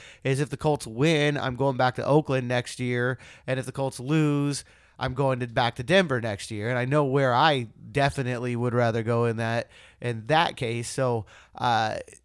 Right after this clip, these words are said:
that's the only thing that really is on the line that I know of in this game. Uh, is you never know how the player's gonna react in these circumstances. Which team is gonna want it more?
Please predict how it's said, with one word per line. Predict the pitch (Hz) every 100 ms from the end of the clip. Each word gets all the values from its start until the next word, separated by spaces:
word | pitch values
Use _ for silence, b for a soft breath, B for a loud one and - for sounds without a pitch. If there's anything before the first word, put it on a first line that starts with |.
| _ _ -
that's | 127 175 208
the | 175
only | 165 165
thing | 160 143
that | 131
really | 131 139 175 170 139
is | 135 135
on | 139
the | 127
line | 123 151 151
that | 123 110
I | 165 202
know | 160 147
of | 139
in | 139 127
this | 131 120
game. | - 131 131 131 B B B B -
Uh, | - -
is | - - - 151 _ -
you | 180 190
never | 202 190
know | 185
how | 160
the | 160
player's | 165 156 139
gonna | 139
react | 143 147 147
in | 139
these | 143 -
circumstances. | 170 185 123 113 98 110 107
Which | 151 185 -
team | - 170 165
is | 151 117
gonna | 143 139
want | 123 131 139
it | 131
more? | 143 175